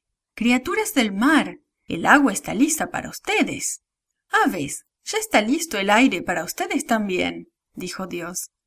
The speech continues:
Y aparecieron los peces y las aves. Dios los bendijo diciéndoles: "Llenen el mar y llenen el aire".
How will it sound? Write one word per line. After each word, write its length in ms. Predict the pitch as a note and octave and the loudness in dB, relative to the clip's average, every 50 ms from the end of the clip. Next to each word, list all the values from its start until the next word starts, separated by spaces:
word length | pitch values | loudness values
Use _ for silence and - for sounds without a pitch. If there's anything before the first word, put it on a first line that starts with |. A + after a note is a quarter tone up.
| _ _ _ _ _ _ _ _ _ _ | _ _ _ _ _ _ _ _ _ _
Y 100 | - F#3 | -12 -12
aparecieron 720 | F#3 - - F3+ F3+ F3 F3 - - A3+ A3+ A3+ G#3+ G3 E3+ | -10 -8 -6 -6 -4 -2 -2 -2 0 0 0 0 -2 -4 -6
los 220 | - - - - | -8 -12 -14 -16
peces 720 | _ _ G#3 A3 C4+ D4 D4+ D4 - - E4 E4+ E4+ - E4+ | _ _ 2 4 4 4 4 2 0 -2 -4 -4 -6 -6 -6
y 80 | D#4+ | -4
las 260 | D#4+ E4 D#4+ - - - | -4 -4 -4 -4 -6 -6
aves. 540 | F3 E3 E3+ - D#3 E3+ F#3 - - - _ _ _ _ _ _ _ _ _ _ _ _ _ | -6 -6 -6 -8 -10 -10 -10 -10 -12 -12 _ _ _ _ _ _ _ _ _ _ _ _ _
Dios 520 | - E3+ D#3 F#3+ G#3 A#3+ D#4+ F4 - - C#4+ | -16 -10 -6 -2 0 0 0 -2 -4 -6 -8
los 220 | C#4+ - - - | -8 -10 -10 -12
bendijo 560 | - D#3 E3+ F#3+ G3 C4 D#4+ D#4+ - - B3 | -10 -8 -6 0 4 4 4 4 2 0 0
diciéndoles: 800 | G3+ A3 G3+ - - A#3+ A#3 A#3 A3 A3+ A3 G#3+ A3 G#3+ - - _ _ _ _ _ _ _ | 0 0 -2 -2 0 2 2 2 2 2 0 0 -2 -2 -4 -8 _ _ _ _ _ _ _
"Llenen 520 | - G#3 G#3 G#3 A3+ C4+ D#4+ F4+ F4+ F#4 F4+ | -2 0 2 4 6 6 6 6 4 0 -2
el 160 | F4+ F4 E4 | 0 4 4
mar 400 | B3+ F#3+ F3+ F3 F3 F3+ F3+ - _ _ _ _ _ _ | 4 4 4 0 -2 -4 -6 -10 _ _ _ _ _ _
y 260 | - - F3+ F3 E3 D#3+ | -8 -6 -6 -6 -6 0
llenen 320 | F#3+ A#3+ D4 D4 A3+ D#3+ | 4 6 8 8 6 6
el 200 | D3 C#3 D#3 G3 | 2 -2 0 0
aire". 400 | A#3+ A#3+ F#3 F3+ - - - - | 0 0 0 -2 -6 -10 -14 -18